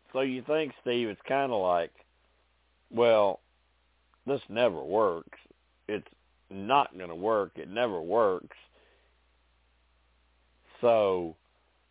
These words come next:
I'll just take my chances and hope I survive, because if I do this, and even if I win, then I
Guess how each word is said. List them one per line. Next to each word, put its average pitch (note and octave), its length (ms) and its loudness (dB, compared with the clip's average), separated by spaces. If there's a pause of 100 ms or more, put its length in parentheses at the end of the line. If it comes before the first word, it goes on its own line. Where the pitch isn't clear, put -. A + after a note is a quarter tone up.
(340)
I'll B2+ 220 4
just A2+ 280 -12
take A#2+ 200 0
my E2+ 160 -10 (140)
chances G2 680 -8 (640)
and F2 100 -14
hope G#2+ 240 2
I G2+ 280 2
survive, F#2 800 0 (100)
because G2+ 340 -6
if G#2+ 200 -6
I F#2+ 140 0
do D3 540 0
this, F2+ 480 -6 (2000)
and G#2+ 320 -10 (2000)
even D3+ 400 -2
if C3 200 -4
I G2 180 0
win, A2 920 -2 (1500)
then D#3 280 2
I C3+ 200 2